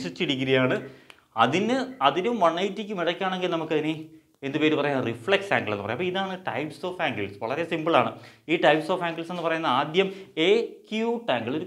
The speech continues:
കുഞ്ഞ് ആംഗിൾ, അതായത് നയൻറ്റി ഡിഗ്രിയേക്കാളും കുഞ്ഞ് ആംഗിൾ, അത് എത്ര വേണമെങ്കിലും ആവാം. സീറോ, വൺ മുതൽ എയ്റ്റി നയൻ വരെ വരികയാണെങ്കിൽ, വൺ മുതൽ എയ്റ്റി നയൻ ഡിഗ്രി വരെ വരികയാണെങ്കിൽ അത് എന്ത് വരും? അക്യൂട്ട് ആംഗിൾ. ഓക്കെ,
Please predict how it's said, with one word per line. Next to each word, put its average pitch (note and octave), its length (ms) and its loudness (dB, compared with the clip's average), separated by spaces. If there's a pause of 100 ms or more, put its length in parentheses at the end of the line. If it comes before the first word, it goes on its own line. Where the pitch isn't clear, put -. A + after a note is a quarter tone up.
കുഞ്ഞ് F#3+ 380 -4
ആംഗിൾ, G2+ 200 -4 (340)
അതായത് C3 280 2 (120)
നയൻറ്റി E3+ 300 2
ഡിഗ്രിയേക്കാളും B2+ 580 2 (100)
കുഞ്ഞ് B2 260 0
ആംഗിൾ, A2 220 0 (440)
അത് A#2+ 140 2 (480)
എത്ര - 240 -2
വേണമെങ്കിലും D3 300 2
ആവാം. G#2 160 -2
സീറോ, C#3 240 2 (160)
വൺ C3 120 6 (120)
മുതൽ C#3+ 220 2 (580)
എയ്റ്റി F#3+ 320 0 (140)
നയൻ E3+ 280 2
വരെ C3+ 180 4
വരികയാണെങ്കിൽ, A#2+ 460 2 (380)
വൺ C3+ 100 2 (140)
മുതൽ D#3 220 6 (460)
എയ്റ്റി F#3+ 280 0 (100)
നയൻ G3 240 2
ഡിഗ്രി B2+ 240 2
വരെ B2 140 2
വരികയാണെങ്കിൽ A2 420 -2
അത് D#3 100 2 (440)
എന്ത് C3+ 180 2
വരും? C3 180 6 (400)
അക്യൂട്ട് B2 460 -4
ആംഗിൾ. A#2 220 2 (800)
ഓക്കെ, D3 160 4